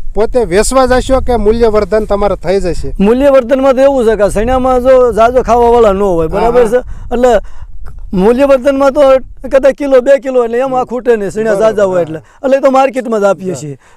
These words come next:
Speaker 2: પણ જે ખાશે તો સારું ખાશે ને, મારે ખર્ચ બેસી ગયો. મારે
Speaker 1: બરાબર,
Speaker 2: આમાં
Speaker 1: હા.
Speaker 2: વીઘે પચાસ રૂપિયાનો ખર્ચો થાય છે મૂળ.
Speaker 1: બરોબર, હા.
Speaker 2: પાકી જાય ત્યાં સુધીનો એમ. અને મેં આ પાછું આ ભાગ્યું દીધેલું છે.
Speaker 1: બરોબર.
Speaker 2: એમ.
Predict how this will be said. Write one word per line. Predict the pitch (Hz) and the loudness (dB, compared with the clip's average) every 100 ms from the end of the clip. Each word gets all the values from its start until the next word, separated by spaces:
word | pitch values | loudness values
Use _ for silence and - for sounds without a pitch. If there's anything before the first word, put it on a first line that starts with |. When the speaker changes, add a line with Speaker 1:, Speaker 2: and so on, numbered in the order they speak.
| - | 0
Speaker 2:
પણ | 269 180 135 - - - 226 - _ - | 2 2 -4 -20 -20 -10 -8 -8 _ -6
જે | 190 277 | -2 0
ખાશે | 233 254 294 | 2 0 -2
તો | 311 | 0
સારું | 277 294 | 0 0
ખાશે | 226 277 269 | 2 2 2
ને, | 285 220 | -2 -2
મારે | 202 277 285 | 0 0 2
ખર્ચ | 285 294 | 0 -2
બેસી | 277 262 240 | -6 -6 -4
ગયો. | 196 | -4
મારે | 196 247 | 0 2
Speaker 1:
બરાબર, | 277 | 2
Speaker 2:
આમાં | 277 277 | 2 -2
Speaker 1:
હા. | 247 120 233 | -4 -14 -8
Speaker 2:
વીઘે | 277 294 | 0 0
પચાસ | 320 277 302 | 2 2 2
રૂપિયાનો | 269 294 262 | 0 -4 -4
ખર્ચો | 233 226 202 | -2 -4 -4
થાય | 185 170 | -4 -6
છે | 175 | -6
મૂળ. | 165 151 | -12 -8
Speaker 1:
બરોબર, | 185 175 143 120 131 | -6 -6 -6 -10 -10
હા. | 135 | -2
Speaker 2:
પાકી | 240 247 240 | 0 2 2
જાય | 214 202 | 2 2
ત્યાં | 214 185 | 0 -2
સુધીનો | 165 147 156 147 | -6 -8 -12 -12
એમ. | 156 143 - - - - - - - - | -14 -16 -18 -20 -20 -20 -20 -18 -12 0
અને | 226 | 2
મેં | 262 294 | 4 4
આ | |
પાછું | 302 294 262 | 4 2 2
આ | 277 | 2
ભાગ્યું | 285 320 311 | 2 0 -4
દીધેલું | 240 202 208 175 | -8 -4 -4 -4
છે. | - 139 | -10 -14
Speaker 1:
બરોબર. | 156 190 190 151 139 | -12 -10 -8 -10 -6
Speaker 2:
એમ. | 185 | -4